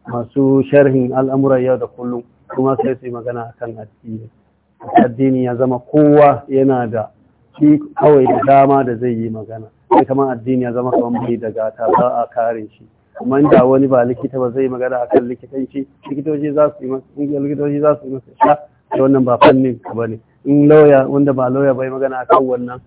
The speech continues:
haka za a yi masa sha a yi kima. Wanda ba injiniya ba yi magana a kan wannan su ma za su yi. Amma addini kowa, ɗan fim, ɗan TikTok, ɗan kowa ma, kawai sai ga ya kafa kamera.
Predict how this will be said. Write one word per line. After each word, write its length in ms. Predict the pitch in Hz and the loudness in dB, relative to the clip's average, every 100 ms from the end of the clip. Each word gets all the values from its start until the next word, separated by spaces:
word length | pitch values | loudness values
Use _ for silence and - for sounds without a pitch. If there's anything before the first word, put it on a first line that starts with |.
| _ | _
haka 300 | - 123 - | -2 0 0
za 140 | 123 135 | 0 0
a 80 | 127 | -2
yi 60 | |
masa 260 | 123 120 120 | -10 -14 -20
sha 180 | - 127 127 | -6 -4 -2
a 80 | 123 | -6
yi 60 | 127 123 | -10 -18
kima. 260 | 123 120 123 _ _ - | -12 -10 -10 _ _ -4
Wanda 260 | 139 143 135 | 0 2 4
ba 240 | 127 127 | 6 4
injiniya 560 | 123 113 120 135 143 135 | 2 -4 -4 0 2 2
ba 100 | 131 | 2
yi 120 | 139 | 2
magana 340 | 135 127 131 127 | 0 0 -2 -4
a 40 | |
kan 160 | - 131 | -2 -2
wannan 240 | 131 131 - | -2 -8 -6
su 100 | 139 | -4
ma 140 | 135 | -2
za 180 | 135 135 | 0 -2
su 60 | - | -4
yi. 20 | |
Amma 280 | - 123 143 | -14 -8 -8
addini 540 | 139 117 151 160 151 147 _ _ _ | -8 -4 2 4 4 -2 _ _ _
kowa, 520 | - 147 135 131 127 - - | 0 2 4 2 0 -2 0
ɗan 220 | 143 143 - | 2 0 -2
fim, 240 | 147 139 _ _ - | -2 -2 _ _ 4
ɗan 200 | 143 143 | 4 2
TikTok, 460 | 156 143 - 143 135 - | -4 -10 -4 -4 -4 -6
ɗan 240 | - 147 131 | -2 -2 0
kowa 500 | 156 165 160 160 151 | 4 6 8 8 6
ma, 200 | 156 151 - _ | 4 0 -6 _
kawai 240 | - 165 139 - | 4 6 4 0
sai 180 | 143 131 | -4 -2
ga 100 | 135 | -2
ya 160 | 131 | -2
kafa 300 | 127 135 120 | 2 2 2
kamera. 400 | 113 120 120 117 | -4 -8 -6 -8